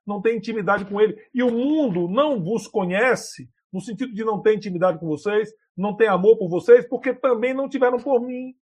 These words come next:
Então nós sabemos dessas aflições e lutas. E aí, por que que a gente vai ficar agora de beicinho? Não, vamos ser aquilo que Deus diz que somos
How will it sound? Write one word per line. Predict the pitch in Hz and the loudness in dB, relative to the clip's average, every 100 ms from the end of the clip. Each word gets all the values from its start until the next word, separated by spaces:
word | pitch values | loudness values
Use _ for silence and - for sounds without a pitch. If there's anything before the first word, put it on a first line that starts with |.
| _ - | _ -14
Então | 247 269 269 | 0 0 4
nós | 254 254 | 4 4
sabemos | 269 269 208 262 320 180 | 2 0 0 -2 -4 -4
dessas | 185 - 302 | -4 -4 -4
aflições | - 170 165 175 156 | -4 -6 -6 -8 -6
e | 160 | -4
lutas. | 160 147 - 123 - _ _ | -4 -4 -6 -8 -10 _ _
E | 302 | 0
aí, | 262 262 294 | 4 2 0
por | 277 | -4
que | 311 | -6
que | - | -4
a | 262 | -6
gente | 269 269 | -6 -4
vai | 262 233 | -4 -4
ficar | 269 240 | -2 -2
agora | 220 226 208 | 2 0 0
de | 190 | -4
beicinho? | 196 156 - 156 120 _ _ 277 | -6 -8 -10 -10 -10 _ _ -4
Não, | 233 214 269 160 - _ _ | 0 2 0 -4 -12 _ _
vamos | 180 190 277 285 277 269 - - | -10 -2 0 0 -4 -8 -12 -10
ser | - 220 262 | -2 2 4
aquilo | 220 - - 233 254 254 294 _ _ _ _ | 2 -2 -10 -8 -8 -8 -12 _ _ _ _
que | 277 | -10
Deus | 208 285 254 - | -6 -6 -6 -8
diz | 202 294 - - - - _ | -4 -4 -4 -10 -20 -20 _
que | 294 | -12
somos | 254 - 240 339 349 269 - _ | -12 0 0 0 -6 -10 -14 _